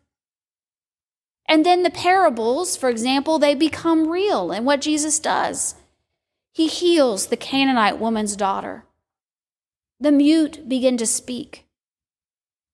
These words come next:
The maimed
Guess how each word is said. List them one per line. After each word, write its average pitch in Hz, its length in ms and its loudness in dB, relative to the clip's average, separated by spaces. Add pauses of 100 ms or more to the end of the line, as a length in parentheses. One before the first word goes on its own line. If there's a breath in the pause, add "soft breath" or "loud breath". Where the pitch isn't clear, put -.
(1500)
The 240 80 -2
maimed 233 800 2